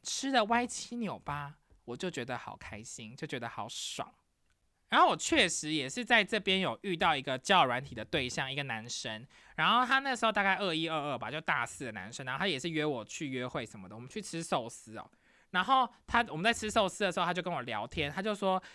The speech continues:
其实啊，他之前有跟一个女生结过婚，然后也是我们学校的哦，I S U的人，他有跟他结，结过婚。然后他说，因为他那个时候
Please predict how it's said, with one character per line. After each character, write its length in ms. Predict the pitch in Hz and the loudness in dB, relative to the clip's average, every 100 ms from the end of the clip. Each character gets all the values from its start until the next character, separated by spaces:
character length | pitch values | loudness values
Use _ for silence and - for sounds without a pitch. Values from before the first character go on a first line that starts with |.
| - | -18
其 240 | - - 165 | -8 -4 -4
实 180 | - 156 | -4 0
啊， 260 | 156 156 | 4 4
他 220 | 165 180 | 2 0
之 160 | 175 185 | 0 -4
前 120 | 185 | -4
有 120 | 131 | -4
跟 160 | 120 151 | -2 -4
一 60 | 139 | -4
个 100 | 123 | -6
女 160 | 110 | -8
生 240 | 104 131 135 | -10 -10 -8
结 180 | 113 | -10
过 240 | - 131 113 | -8 -6 -6
婚， 220 | 117 107 | -8 -6
然 100 | 127 | -2
后 60 | 180 | 0
也 80 | |
是 80 | 151 | 0
我 60 | 175 | -4
们 100 | 120 | -6
学 160 | 117 | -10
校 220 | 107 135 113 | -6 -6 -6
的 100 | 95 | -8
哦 100 | 85 _ - | -12 _ -14
，I 260 | - 147 131 | -6 -4 -6
S 160 | - 127 | -8 -10
U 80 | |
的 100 | 117 | -10
人， 160 | 95 92 - - | -10 -12 -18 -8
他 100 | - | -2
有 40 | 190 | 2
跟 100 | 180 | 2
他 120 | 185 | 2
结， 320 | - 123 117 | 0 -6 -6
结 200 | - 123 | -6 -4
过 220 | 139 156 | 0 0
婚。 300 | 127 127 113 - - _ | 0 -4 -6 -10 -20 _
然 140 | 160 | 2
后 60 | 202 | 4
他 140 | 226 226 | 4 4
说， 200 | 214 214 | 4 2
因 180 | 208 220 | 2 2
为 140 | 208 | 2
他 180 | 170 185 | 2 0
那 100 | 196 | 0
个 100 | 165 | -2
时 160 | - | -2
候 260 | 139 160 | 0 0